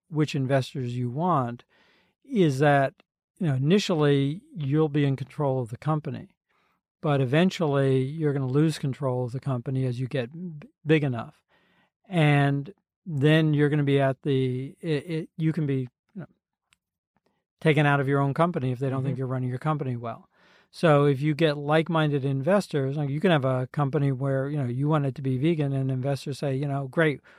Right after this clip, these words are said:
Speaker 1: we'll have a vegan arm because that's what started us, but, you know, now we've got a name and we wanna go into, I don't know, like, healthy beef or <laughs> something like
Speaker 2: Mm-hmm.
Speaker 1: that." And if you don't own the majority of the company or you don't have investors who along with you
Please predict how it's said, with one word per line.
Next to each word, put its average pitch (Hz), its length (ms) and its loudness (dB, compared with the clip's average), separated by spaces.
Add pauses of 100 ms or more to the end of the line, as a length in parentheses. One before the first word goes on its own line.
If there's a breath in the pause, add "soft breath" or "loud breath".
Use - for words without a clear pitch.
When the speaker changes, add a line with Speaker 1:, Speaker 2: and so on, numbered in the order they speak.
(120)
Speaker 1:
we'll 170 160 4
have 147 120 2
a 135 40 0
vegan 139 340 2
arm 147 380 4
because 131 200 -4
that's 139 220 -4
what 131 140 -12
started 196 340 2
us, 135 220 -2
but, 139 280 -2 (360 soft breath)
you 175 40 -6
know, 151 100 4
now 143 220 2
we've 147 200 2
got 147 120 2
a 135 60 -2
name 147 400 2
and 135 140 0
we 139 80 -2
wanna 143 280 0
go 135 240 0
into, 135 640 0 (640 soft breath)
I 160 120 -2
don't 143 100 2
know, 131 140 -2
like, 127 180 -4 (380)
healthy 165 360 0
beef 160 400 0
or 120 200 -4
<laughs> - 100 -12
something 147 300 2
like 160 220 2
Speaker 2:
Mm-hmm. 165 40 -2 (100)
Speaker 1:
that." 151 220 0 (400 loud breath)
And 156 180 2
if 143 120 2
you 170 100 4
don't 165 180 4
own 151 200 2
the 143 60 0
majority 143 420 2
of 123 60 -4
the 131 60 -2
company 170 400 -2
or 135 140 0
you 139 140 -2
don't 139 180 0
have 135 180 -2
investors 135 600 0
who 135 100 0
along 131 300 -2
with 185 200 2
you 135 380 0